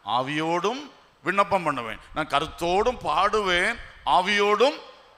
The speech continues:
பாடுவேன்." இந்த ரெண்டு அனுபவம் இருக்கிறது. So, கண்டிப்பாக இந்த ஜெபம் பண்ணும் பொழுதும் நீங்க தமிழ்ல நம்ம அந்த குறிப்பெல்லாம் சொல்லி ஜெபம் பண்ணும் பொழுது கூடவே ஆவியில நிறைந்து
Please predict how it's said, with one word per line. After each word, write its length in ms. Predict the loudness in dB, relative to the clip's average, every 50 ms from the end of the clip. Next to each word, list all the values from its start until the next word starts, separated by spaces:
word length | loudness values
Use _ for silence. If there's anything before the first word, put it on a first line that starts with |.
| 2 4
பாடுவேன்." 380 | 4 4 4 4 2 0 0
இந்த 140 | 0 2 2
ரெண்டு 280 | 2 2 2 2 2 2
அனுபவம் 460 | 2 2 0 0 0 0 0 0 0
இருக்கிறது. 440 | -2 -2 0 0 2 2 2 0 -2 -8 -18 -20 -20 -20 _ _ _ _ _
So, 220 | -6 -4 -4 0
கண்டிப்பாக 680 | 2 2 2 2 0 -2 0 4 4 4 6 4 2 0 0
இந்த 180 | 0 0 -2 -2 -4 -8 -20 -20 -14 -6 -4
ஜெபம் 280 | -2 -2 0 -2 0
பண்ணும் 280 | 0 -2 -2 -2 -4 -2
பொழுதும் 680 | -2 -2 -2 0 0 0 0 0 0 -2 -2 -4 -10 -16 -20 -20 -20 -10 -6
நீங்க 420 | -6 -6 -4 -4 -4 -4 -4 -2 -2
தமிழ்ல 420 | -4 -2 0 0 0 0 0 -2
நம்ம 180 | -2 -2 -2 -2
அந்த 140 | -2 -2 -4
குறிப்பெல்லாம் 640 | -6 -6 -8 -6 -6 -4 -2 0 0 2 2 0
சொல்லி 300 | 0 -2 -4 -6 -6 -6 -6 -4
ஜெபம் 180 | -4 -4 -4 -2
பண்ணும் 200 | -4 -4 -4 -4
பொழுது 220 | -4 -4 -4 -6
கூடவே 420 | -6 -6 -4 -2 -2 -2 0 0 -2
ஆவியில 640 | 0 0 0 0 0 0 0 -2 -4 -4 -4 -6 -6
நிறைந்து 720 | -6 -6 -4 -4 -4 -4 -4 -6 -8 -6 -6 -8 -8 -8